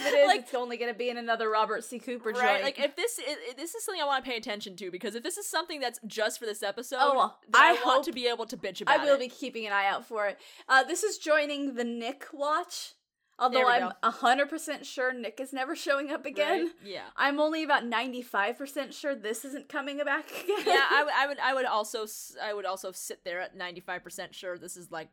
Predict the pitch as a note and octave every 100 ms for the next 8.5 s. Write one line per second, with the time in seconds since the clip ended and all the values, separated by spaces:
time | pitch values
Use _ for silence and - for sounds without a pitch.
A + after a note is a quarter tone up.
0 | - D#3+ F3 G3+ - _ _ C4+ C#4 C4+
1 | C4+ B3+ B3+ C4 A#3 B3+ B3+ A#3 G#3 -
2 | A3 G3+ F#3 F#3 G3 A#3 F#3+ G3+ F#3+ F#3+
3 | F#3+ G#3 C#4+ - G#4 - G3 G#3 _ _
4 | _ _ F#3+ F3+ F#3 G3+ F#3 E3+ E3 G3
5 | F#3 E3+ G3+ F3+ F3+ F3+ F#3 F3+ F#3 F#3
6 | F3+ F3+ F3 F#3 F#3 F#3+ - F#3 F#3 F#3+
7 | F3+ F3 - - A#3+ G3 G#3+ C#4 _ -
8 | E4 E4 - -